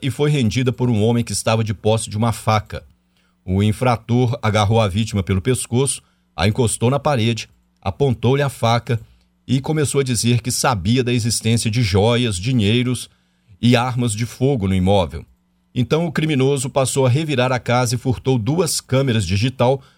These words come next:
com as lentes no valor aproximado de oito mil reais, dois cintos de couro,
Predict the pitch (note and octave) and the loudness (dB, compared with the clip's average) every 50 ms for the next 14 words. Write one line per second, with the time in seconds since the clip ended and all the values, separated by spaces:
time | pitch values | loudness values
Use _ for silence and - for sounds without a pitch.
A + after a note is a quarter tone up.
0 | _ _ _ D3 D3+ D3 B2 G#2+ A2+ C3 D3 - - B2+ C#3 B2+ C3 A#2+ A#2+ B2+ | _ _ _ -2 -2 -2 0 0 0 -2 -2 -2 -2 -2 0 2 2 2 2 0
1 | C3 A#2 - B2+ B2 - - A#2 G#2 G#2+ A2+ B2 B2 A#2 G#2+ G#2 A#2 - - - | 0 -2 -2 -4 -4 -2 -2 0 0 2 2 0 0 -2 -4 -4 -6 -6 -4 -2
2 | - C#3+ D#3 D#3+ D3 - - C3 B2 B2 C3 B2 A#2+ G#2 G#2 G2+ F2 D#2 C#2+ - | -2 -2 0 -2 -4 -4 -2 0 2 2 2 2 4 4 4 4 2 0 -2 -8
3 | - - _ _ _ _ _ _ _ _ _ - D#2 E2 A2 C#3 D#3 D3 - - | -10 -12 _ _ _ _ _ _ _ _ _ -10 -4 0 0 0 0 -2 -4 -4
4 | - B2 C3+ C#3 C3+ - A#2+ G2+ G#2+ A#2 - - - A#2+ B2 C3 B2 B2+ A#2+ | -2 -2 -2 -2 -2 -4 -4 -4 -4 -4 -4 -2 0 0 2 2 0 -2 -4